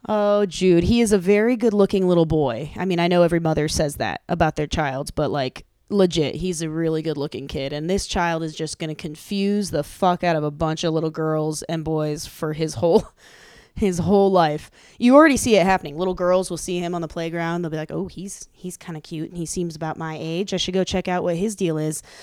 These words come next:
So they start following him and trying to talk to him, and, you know, he'll give them a word or two 'cause he's been taught that that's what's polite, but not really so much, and really almost no eye contact. And then at a certain point, he just kinda checks out, and he'll be like, Listen, no shade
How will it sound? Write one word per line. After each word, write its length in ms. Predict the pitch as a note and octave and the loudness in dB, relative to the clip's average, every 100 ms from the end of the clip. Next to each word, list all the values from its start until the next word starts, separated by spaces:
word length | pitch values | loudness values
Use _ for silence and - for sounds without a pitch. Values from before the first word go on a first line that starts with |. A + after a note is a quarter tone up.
| - | -6
So 120 | - | 0
they 120 | A#3+ | 2
start 200 | - A#3 | 4 2
following 540 | - F#3 F#3 F#3+ F#3+ F#3 | 4 6 6 6 4 2
him 580 | F3+ F3 F3+ F#3 F#3 | 0 0 0 -2 0
and 80 | G3+ | -2
trying 220 | F#3+ E3+ | 0 -2
to 60 | F#3 | 0
talk 340 | - D3+ D#3+ - | 0 0 -2 -4
to 80 | |
him, 540 | D#3 F3 E3+ E3+ E3+ F3 | -8 -6 -4 -4 -4 -4
and, 200 | F3 F3 - - - | -6 -8 -14 -20 -6
you 60 | G#4+ | 0
know, 220 | C#4+ C4+ | 2 4
he'll 120 | D#4 | 2
give 160 | C4 C4 | 2 -2
them 140 | B3+ | -2
a 80 | B3+ | 0
word 240 | G#3+ G#3 G#3 | 2 4 4
or 80 | |
two 340 | G3+ A3 G3+ G#3 | 2 4 4 4
'cause 140 | F#3 | 0
he's 160 | G3 F#3 | -4 -2
been 160 | G#3 | -2
taught 300 | G3 E3+ F#3 | 0 2 0
that 40 | F3+ | 0
that's 240 | F#3 F3 | -4 -2
what's 200 | F#3 F3+ | -4 -4
polite, 540 | - G3 E3+ E3+ F#3 F3+ | -4 0 2 2 0 -2
but 300 | F3 F3+ - - - _ _ F#4 | -2 -2 -6 -20 -20 _ _ -2
not 280 | G4 E4+ | 2 2
really 240 | - G3+ G3+ | 4 6 6
so 260 | - D#3+ | 4 0
much, 380 | C#3 F#2+ A2+ - | 0 -4 -6 -4
and 320 | A#3 A#3 A#3+ | 0 0 2
really 240 | A#3+ A#3+ G#3+ | 2 4 6
almost 280 | G3 F3+ - | 4 0 -2
no 120 | D#3 | -2
eye 160 | A#2+ | -2
contact. 600 | - A#2+ G#2 - A#2 - | -4 -8 -8 -6 -8 -6
And 140 | A3+ A3+ | -4 0
then 100 | A3+ | 0
at 80 | G#3 | 0
a 60 | |
certain 260 | - G#3 G3 | -4 -4 -6
point, 220 | G3 E3+ | -8 -8
he 80 | F3+ | -6
just 180 | F3 - | -6 -8
kinda 200 | F3+ E3 | -8 -6
checks 280 | D#3+ - | -8 -6
out, 180 | D#3+ C#3+ | -6 -6
and 100 | C#3 | -8
he'll 100 | D#3+ | -8
be 100 | D3+ | -6
like, 340 | D3 C#3 D3 - - - - _ _ | -4 -4 -6 -12 -14 -16 -18 _ _
Listen, 420 | - F3 F3+ E3+ | -2 0 0 0
no 140 | F3 F#3 | 2 4
shade 520 | - F3+ E3 F3 F3 | 4 2 2 0 -4